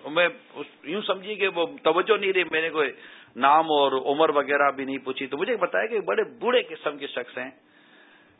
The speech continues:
ان کا مجھے کسی نے ان بتایا کہ بڑے بوڑھے قسم کے شخص ہے، اور یہ بوڑھے قسم کے شخص کہتے ہیں کہ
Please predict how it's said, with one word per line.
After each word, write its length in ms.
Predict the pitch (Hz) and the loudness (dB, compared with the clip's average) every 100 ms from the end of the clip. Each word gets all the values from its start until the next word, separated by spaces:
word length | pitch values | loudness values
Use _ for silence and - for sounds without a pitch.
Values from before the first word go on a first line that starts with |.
| 196 | -6
ان 100 | 233 | -2
کا 180 | 240 233 | 2 2
مجھے 280 | 196 180 170 | 2 -4 -4
کسی 300 | 160 - 156 | -6 -6 -2
نے 160 | 147 | -2
ان 120 | 143 131 _ | -4 -10 _
بتایا 420 | 127 131 139 156 | -2 0 2 2
کہ 140 | 151 143 | 0 0
بڑے 220 | 165 180 | 0 -2
بوڑھے 260 | 156 196 214 | 2 4 4
قسم 340 | 170 - 143 | 0 -6 -4
کے 80 | 139 | -4
شخص 300 | 135 131 151 | -4 -4 -2
ہے، 40 | |
اور 120 | 147 | -2
یہ 140 | 143 147 | 0 -2
بوڑھے 260 | 139 196 | 2 2
قسم 320 | 196 170 175 156 | 2 -2 -4 -4
کے 80 | |
شخص 240 | - 139 - | -4 -6 -4
کہتے 340 | 135 147 151 | -4 -2 -2
ہیں 60 | 196 - - - - - _ _ - | -2 -10 -20 -20 -20 -20 _ _ 0
کہ 240 | 175 | 2